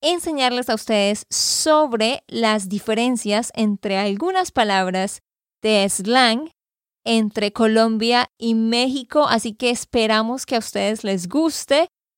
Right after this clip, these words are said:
este episodio porque les vamos a enseñar muchas cosas interesantes. Mi invitada en el día de hoy es Laura Villarreal. Bienvenida, Laura.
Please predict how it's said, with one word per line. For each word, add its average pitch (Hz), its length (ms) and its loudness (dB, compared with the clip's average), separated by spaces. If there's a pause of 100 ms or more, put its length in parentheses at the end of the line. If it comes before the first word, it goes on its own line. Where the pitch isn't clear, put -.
este 220 200 -2
episodio 262 880 4
porque 254 1040 2
les 226 160 0
vamos 196 280 0
a 226 40 0
enseñar 226 480 0 (320)
muchas 240 580 2
cosas 214 600 0 (720)
interesantes. 208 1120 0 (360)
Mi 302 560 0
invitada 254 880 0
en 220 180 -2
el 202 160 -2
día 202 300 0
de 233 180 0
hoy 208 300 0
es 202 400 -4 (300)
Laura 226 800 2 (200)
Villarreal. 226 1000 0 (480)
Bienvenida, 220 720 2
Laura. 247 420 0